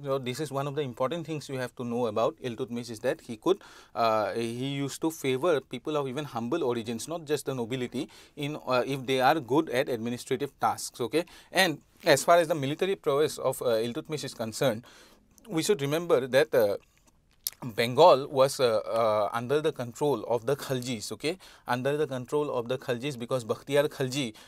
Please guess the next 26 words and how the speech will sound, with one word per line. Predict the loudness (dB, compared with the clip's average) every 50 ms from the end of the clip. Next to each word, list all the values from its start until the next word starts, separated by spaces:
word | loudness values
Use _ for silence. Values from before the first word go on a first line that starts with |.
| -14 -6
was | 0 0 0 2
the | 2 2
first | 6 6 6 6 4
one | 0 -4 -4 -4
to | -6 -6
go | -2 0 0 0
into | 0 -2 -4 -6 -4
Bengal | -2 -2 -2 2 4 6 6 6 4
and | 0 -4 -2 -2
then | -2 -2 -2
subjugate | -2 -6 -6 -6 -6 -6 0 0 0 0 0 -4 -16 -20 -20 _ -2
the, | 4 4 6
uh, | 6 4 2 2 2 2 2 2 2 0 0 0 0
uh, | 2 2 2 2 2 0 -2 -4
native | -4 -4 -2 -2 -2 -2 -4 -4
indigenous | -4 -6 -6 -6 -6 -4 -4 -4 -4 -6 -6
rulers | -6 0 4 4 4 6 4
of | 2 0
Bengal. | 0 -4 -4 -2 -2 -2 -2 -2
And | -4 -6 -6 -6 -6 -8 -8 -8 -8
Kutubuddin, | -6 -4 -4 -2 -4 -4 -4 -4 -2 2
uh, | 2 2 2
sorry, | 2 -2 -2 -4 -4 -6
Iltutmish, | -6 -4 -2 -4 -4 -4 -4 -6 -4 -4 -6 -8
he, | -6 -6 -4 -4 -4 -6 -8 -18 -20 -20 -18 -8 -2
uh, | 2 4 4 4 4 4 2 0